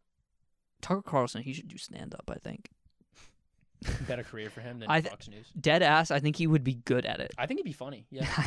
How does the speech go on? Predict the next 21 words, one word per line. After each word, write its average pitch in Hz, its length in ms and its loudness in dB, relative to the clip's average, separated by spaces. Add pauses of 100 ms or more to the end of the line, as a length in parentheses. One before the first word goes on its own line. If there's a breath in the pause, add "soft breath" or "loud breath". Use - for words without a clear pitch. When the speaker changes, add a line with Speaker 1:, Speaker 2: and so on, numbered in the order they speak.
Speaker 1:
He's 185 560 4
kinda 139 460 0
funny. 131 280 -2
Speaker 2:
You 135 80 -4
Speaker 1:
I 135 80 -2
Speaker 2:
seen 143 100 2
Speaker 1:
don't, 139 80 0
Speaker 2:
that - 160 -6
clip 151 240 -6
of 175 60 -2
Speaker 1:
I 147 60 2
Speaker 2:
him 147 40 4
Speaker 1:
hate 170 140 6
Speaker 2:
where 180 60 -2
Speaker 1:
to 151 100 6
Speaker 2:
he's, 127 120 0
Speaker 1:
admit 127 160 -2
Speaker 2:
like, 131 100 0
Speaker 1:
that. - 100 -2
Speaker 2:
fly 110 140 -8
fishing? 127 440 -14